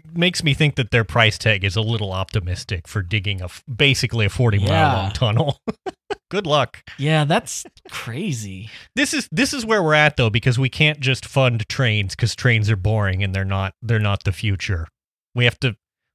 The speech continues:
Speaker 1: put in a maglev, which goes, you know, at three hundred eleven miles per hour versus the fastest high-speed rail, which goes, like, two hundred and twenty-five
Speaker 2: Well,
Speaker 1: or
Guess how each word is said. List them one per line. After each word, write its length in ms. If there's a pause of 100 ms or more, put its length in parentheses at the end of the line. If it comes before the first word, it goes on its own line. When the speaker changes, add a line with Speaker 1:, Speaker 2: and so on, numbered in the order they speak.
Speaker 1:
put 180
in 120
a 60
maglev, 800
which 340
goes, 440
you 120
know, 300 (140)
at 180 (420)
three 160
hundred 220
eleven 280
miles 260
per 120
hour 220
versus 420
the 100
fastest 540
high-speed 480
rail, 260
which 200
goes, 180
like, 180
two 200
hundred 360
and 240
twenty-five 460
Speaker 2:
Well, 160
Speaker 1:
or 40